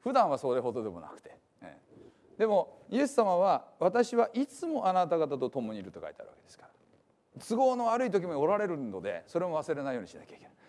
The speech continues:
今はちょっと見られたくないとか、今はちょっと、あの、<laughs> えー、ね、えー、ちょっと一人にしてくださいみたいな時がある。もうそれないんですから、常に見ておられるわけですから。うん。まあ、そういう意味では、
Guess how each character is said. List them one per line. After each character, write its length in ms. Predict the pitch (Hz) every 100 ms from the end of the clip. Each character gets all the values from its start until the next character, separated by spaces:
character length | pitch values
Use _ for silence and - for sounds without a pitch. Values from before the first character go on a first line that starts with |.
| - - - _ _ - 185
今 220 | 208 196
は 120 | 175 170
ち 80 |
ょ 40 | 175
っ 40 |
と 120 | -
見 100 | 151 143
ら 100 | 151
れ 100 | 147
た 180 | 123
く 120 | - 113
な 100 | 98
い 60 |
と 100 | 92
か、 180 | 90 82 - - - - _
今 220 | 127 160
は 140 | 160 139
ち 100 | 147
ょ 20 |
っ 20 | -
と、 360 | 139 123 117 -
あ 100 | 113
の、 540 | 123 - 165 135 - - -
<laughs> 200 | - -
え 520 | 143 147 135 127 120 117
ー、 20 |
ね、 280 | 208 165 - - -
え 760 | 123 120 113 107 104 95 95
ー、 360 | - _ _ -
ち 40 |
ょ 40 | 123
っ 20 |
と 120 | -
一 60 | -
人 140 | 117
に 140 | 92 85
し 40 |
て 80 | 92
く 60 |
だ 80 | 92
さ 140 | 95 85
い 40 |
み 60 | 80
た 80 |
い 40 | 82
な 80 | 76
時 220 | 80 82
が 220 | 80 82 -
あ 100 | 101
る。 80 | - -
も 120 | - 147
う 20 |
そ 100 | 196
れ 60 |
な 140 | 185 202
い 60 |
ん 20 | 120
で 100 | 107
す 80 |
か 120 | - 85
ら、 100 | -
常 240 | - 214 185
に 80 | 139
見 100 | 117
て 80 |
お 80 | 101
ら 80 | 90
れ 60 | 82
る 60 |
わ 80 | 80
け 60 | -
で 80 | -
す 100 | -
か 80 |
ら。 240 | 92 107 - _ _ _ _ _ _ _
う 20 |
ん。 260 | 98 - -
ま 60 | 156
あ、 40 |
そ 120 | 143 220
う 20 |
い 20 |
う 40 |
意 20 | 214
味 60 |
で 60 | 165
は、 220 | 120